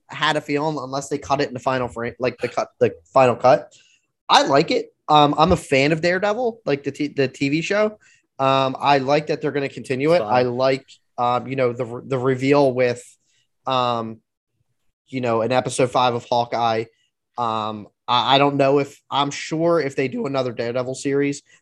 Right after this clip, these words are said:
Speaker 1: their paths are gonna cross with, like, Kingpin. Um, are they gonna bring, like, Kingpin into the M C U? Like, you know, a lot of, a lot of these, um, M C U shows, the shows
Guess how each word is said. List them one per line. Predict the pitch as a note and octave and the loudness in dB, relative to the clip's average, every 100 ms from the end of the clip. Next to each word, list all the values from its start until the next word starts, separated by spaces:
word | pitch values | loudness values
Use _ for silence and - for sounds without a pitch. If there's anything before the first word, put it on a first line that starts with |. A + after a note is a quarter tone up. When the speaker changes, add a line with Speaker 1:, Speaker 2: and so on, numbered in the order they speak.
| _ | _
Speaker 1:
their | A#2+ B2 B2+ | 0 4 4
paths | A#2+ A#2+ B2+ | 2 -2 0
are | B2 | -2
gonna | A#2+ A#2 | -2 -4
cross | - A2+ A#2 C#3+ - - | -6 -4 -2 -2 -6 -6
with, | A2+ - | -6 -4
like, | A2 | -6
Kingpin. | - A2+ A#2 D3+ D#3 F3 _ _ _ - | -2 -2 2 0 0 -4 _ _ _ 0
Um, | C3 C3 C3 | 4 4 2
are | - C#3 | 4 4
they | C#3 | 6
gonna | C3+ A#2+ | 2 0
bring, | C3 C3 | 0 0
like, | B2 | -2
Kingpin | A#2+ D3 B2+ C3 | -4 -8 -4 -4
into | A#2+ B2 A#2 | -4 -6 -4
the | A#2+ | -2
M | A#2 A2 | -2 -6
C | - | -8
U? | G#2+ D3 F3 E3+ E3+ _ _ - | 0 2 6 4 2 _ _ 0
Like, | A#2+ A#2+ - | 2 2 2
you | C3 | -2
know, | A2+ | 0
a | A#2 | 2
lot | B2+ C#3+ | 2 2
of, | D3+ D3 - _ _ | 0 -6 -12 _ _
a | C3 | -2
lot | C3+ D3+ F#3+ | 2 4 4
of | F#3+ D#3+ | 2 -4
these, | E3 D#3 C#3+ - - _ _ _ _ _ _ C3 | -6 -6 -6 -12 -18 _ _ _ _ _ _ 2
um, | B2+ B2 A#2+ - | 4 4 0 -4
M | D3 C#3+ | -4 -2
C | - | -2
U | C#3+ G3 | -2 -2
shows, | - B2+ A#2 A#2 A#2 - | 0 0 0 -4 -10 -8
the | C3 | -6
shows | - F3 G3 C#3 A#2+ | 0 6 8 8 4